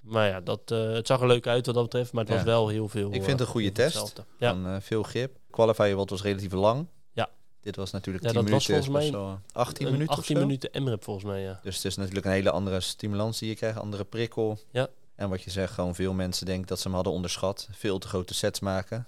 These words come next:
Speaker 1: Ja, vond ik goed. Vond ik goed dat je ineens iemand die twaalf dumbbell hang snatches ziet doen en dan denk ik, ben Binky, dan negen negen willen.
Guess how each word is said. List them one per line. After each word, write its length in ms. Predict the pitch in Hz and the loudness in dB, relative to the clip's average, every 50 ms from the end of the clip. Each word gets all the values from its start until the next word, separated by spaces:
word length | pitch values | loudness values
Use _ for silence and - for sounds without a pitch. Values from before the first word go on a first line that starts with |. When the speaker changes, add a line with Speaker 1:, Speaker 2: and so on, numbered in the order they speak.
| - - - | -14 -20 -4
Speaker 1:
Ja, 260 | - 135 131 117 110 | 2 4 4 4 4
vond 200 | - - 131 120 | 0 -4 -6 -8
ik 60 | - | -8
goed. 380 | - - 135 127 - - - - 123 | -6 -4 -4 -4 -4 -6 -8 -8 -10
Vond 240 | 110 - 113 110 - | -6 -4 -4 -4 -4
ik 60 | - | -4
goed 140 | - 120 110 | -6 -4 -4
dat 140 | 113 - | -4 -4
je 60 | - 120 | -4 -2
ineens 220 | 113 113 110 101 | -2 -2 -4 -4
iemand 300 | 95 107 113 113 107 - | -6 -6 -6 -6 -8 -8
die 160 | - 113 104 - | -8 -10 -8 -8
twaalf 360 | - 123 104 107 113 107 110 | -8 -6 -2 -2 -2 -4 -2
dumbbell 300 | 110 113 113 110 107 107 107 | -4 -2 -2 0 0 0 0
hang 160 | 110 117 113 | 0 -2 -2
snatches 260 | - 117 104 - - | -4 -8 -6 -4 -4
ziet 140 | - 113 98 | -4 -4 -4
doen 220 | 107 107 107 104 | -4 -4 -4 -4
en 60 | 104 | -4
dan 160 | 101 101 98 101 | -4 -4 -4 -4
denk 140 | 101 95 | -6 -8
ik, 60 | 98 113 | -6 -6
ben 160 | 107 101 101 | -6 -4 -2
Binky, 360 | 107 107 104 98 - 117 110 | -2 -2 -2 -4 -6 -6 -2
dan 180 | 104 107 107 110 | 0 0 2 4
negen 300 | 110 113 117 110 - 117 | 4 4 4 4 2 2
negen 320 | 110 113 117 113 - 120 | 4 4 4 4 2 0
willen. 280 | 107 110 107 107 110 | 0 0 0 0 -2